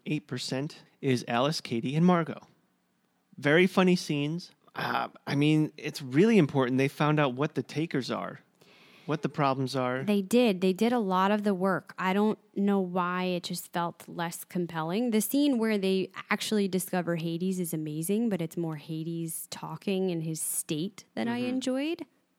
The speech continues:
Speaker 2: I don't know. I agree with the second place there, I guess. But coming in first place with thirty-five point four percent were Julia and Elliot. I mean, we're gonna have to see what the Clatchers say. I'm guessing it's because of the emotional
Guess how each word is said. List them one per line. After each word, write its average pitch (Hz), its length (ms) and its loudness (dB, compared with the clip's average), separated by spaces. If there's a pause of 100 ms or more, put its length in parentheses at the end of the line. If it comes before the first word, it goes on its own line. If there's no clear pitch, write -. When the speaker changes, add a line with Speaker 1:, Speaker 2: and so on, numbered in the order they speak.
(180)
Speaker 2:
I 262 60 2
don't 269 100 4
know. 240 120 4
I 180 100 6
agree 285 240 2
with 254 140 0
the 208 80 -2
second 165 360 -6
place 156 260 -8
there, 151 400 -6
I 175 100 -6
guess. 170 420 -6 (460)
But 226 120 0
coming 359 240 4
in 415 80 4
first 190 300 0
place - 300 -8
with 160 140 -6
thirty-five 233 680 4
point 170 260 -4
four 269 260 2
percent 202 640 0
were 170 100 -2
Julia 247 640 2
and 185 240 0
Elliot. - 560 -8 (640)
I 220 60 4
mean, 226 180 6
we're 233 100 4
gonna 233 180 2
have 254 180 2
to 240 100 -2
see 233 140 -2
what 208 100 0
the 196 80 0
Clatchers 180 440 2
say. 180 220 -2
I'm 175 140 -2
guessing 175 400 -4
it's 190 160 -6
because 185 260 -6
of 170 180 -4
the 170 120 -6
emotional 240 640 -4